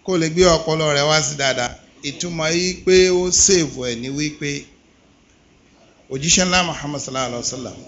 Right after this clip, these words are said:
ó ní òòyà, comb tó jẹ́ irin,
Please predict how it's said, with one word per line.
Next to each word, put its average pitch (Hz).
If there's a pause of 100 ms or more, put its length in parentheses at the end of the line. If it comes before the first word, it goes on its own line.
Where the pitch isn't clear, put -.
ó 156
ní 156 (1600)
òòyà, 131 (600)
comb 170 (1120)
tó 160
jẹ́ 156
irin, 139